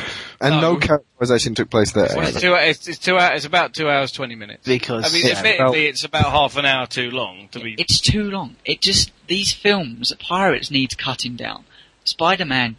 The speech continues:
Speaker 4: needed cutting down. There's just too much
Speaker 1: It's a
Speaker 4: coming out
Speaker 1: case of,
Speaker 4: recently.
Speaker 1: you go to
Speaker 4: It's
Speaker 1: see a
Speaker 4: just
Speaker 1: film,
Speaker 4: blood-
Speaker 1: kiss goodbye to your evening. You, you know, you're gonna get home at midnight, no matter what you go to see.
Speaker 4: There seems to be no other purpose than just putting it there because they've suddenly realised they can.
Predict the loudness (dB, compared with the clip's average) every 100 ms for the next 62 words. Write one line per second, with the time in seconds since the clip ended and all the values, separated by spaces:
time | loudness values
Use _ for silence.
0 | -8 -6 -6 -8 -8 -8 -8 -10 -10 -10
1 | -4 -2 0 0 -2 -4 -8 -8 -8 -4
2 | -2 0 0 2 2 4 2 2 -4 -2
3 | 0 4 4 4 4 2 4 2 4 2
4 | 0 2 2 2 0 2 2 4 2 4
5 | 4 2 0 -4 0 2 4 4 4 4
6 | 4 4 2 2 2 2 2 2 2 0
7 | 0 -4 0 2 2 2 4 2 2 0
8 | 0 -2 -2 -2 -2 0 0 0 -2 -2
9 | -4 -2 0 0 0 0 0 2 0 0
10 | -2 -2 -2 0 2 0 -2 _ _ _
11 | 2 2 -2 -6 -2 -2 0 -4 -2 0
12 | 0 0 2 0 0 -2 0 0 0 -2
13 | -2 -4 -4 -4 -4 -6